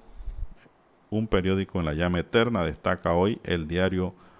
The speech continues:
Metro Libre que tengo aquí a mano. No hay respeto en Panamá,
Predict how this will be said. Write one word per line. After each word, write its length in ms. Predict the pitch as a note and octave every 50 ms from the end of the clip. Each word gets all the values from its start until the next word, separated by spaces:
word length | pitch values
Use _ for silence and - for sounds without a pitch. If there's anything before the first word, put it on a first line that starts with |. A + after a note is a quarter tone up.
| - _ _
Metro 500 | - F2+ F#2+ G#2 A2+ A#2 A3+ - F2+ G2
Libre 320 | F#2 F#2 F#2 F#2+ F2+ F2 E2
que 80 | D#2+
tengo 300 | D2 D2 F2 E2+ E2 E2+
aquí 200 | E2 D2+ - -
a 80 | D#2 D#2
mano. 340 | D2+ D2 - - D2 C#2+ - - - - - - - - - - - - - - _ _ - - _ _ _ _ _ _ _ _ _ _ _ _ _ _ _ _ _ _ _ _ _ _ _ _ _ _ _ _ _ _ _ _ _ _ _ _ _ _ _ _ _ - _ _ _
No 140 | - E2 F2
hay 60 | F#2
respeto 440 | - - - - - G2 F2+ - F2
en 120 | E2 D2+
Panamá, 480 | - C#2+ C#2+ D2 D2 - - - -